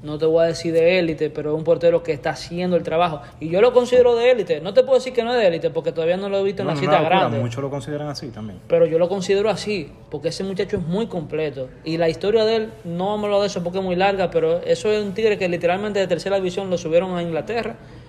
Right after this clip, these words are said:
Speaker 2: Que nunca jugó
Speaker 1: A,
Speaker 2: primera
Speaker 1: a
Speaker 2: en su
Speaker 1: Aston
Speaker 2: país.
Speaker 1: Villa. No, no, no. Su primer partido que jugó en primera fue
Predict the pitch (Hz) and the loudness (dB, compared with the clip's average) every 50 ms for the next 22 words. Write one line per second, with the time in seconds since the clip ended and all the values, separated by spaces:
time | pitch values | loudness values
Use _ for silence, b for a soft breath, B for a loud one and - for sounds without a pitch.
0 | B B B B - - - - - - - - 139 131 135 165 180 180 151 151 | B B B B -20 -20 -20 -20 -20 -20 -8 -6 -4 -2 0 2 2 2 2 2
1 | 147 156 156 147 143 135 139 139 - - 160 156 - 139 127 131 202 220 214 202 | 0 0 0 0 -2 0 2 4 4 4 4 2 2 2 4 6 6 4 4 2
2 | 170 - - 160 202 240 226 226 226 247 240 196 147 - - - - 170 151 175 | -2 -2 -4 -2 0 0 0 0 0 0 -2 -2 -4 -10 -14 -12 -8 -4 -4 -2
3 | 180 190 202 190 233 220 196 240 233 220 226 214 214 220 220 208 220 196 180 170 | -2 -2 2 2 2 4 6 6 6 6 4 2 0 -2 0 -2 -2 0 0 0
4 | 165 - - 185 190 202 202 202 196 196 190 208 | 0 0 2 2 2 2 2 0 0 -2 -4 -8